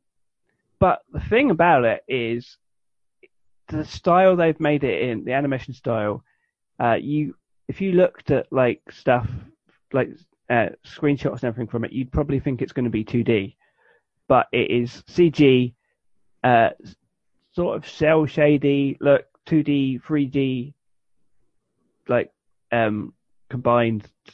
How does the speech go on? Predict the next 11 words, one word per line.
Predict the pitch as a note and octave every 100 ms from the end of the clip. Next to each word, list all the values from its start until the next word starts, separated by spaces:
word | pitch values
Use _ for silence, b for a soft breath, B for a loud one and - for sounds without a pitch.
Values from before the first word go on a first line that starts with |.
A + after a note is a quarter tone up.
| _
try | - B2+
and | A#2
create | A2 C3+ A#2 -
a |
two | A#2+ - C3
D | B2 A#2+
look | B2 - - - _
with | C#3 B2+ -
three | C3 A#2+
D | A#2+ A2+
animation. | A2+ A#2 A2+ - G2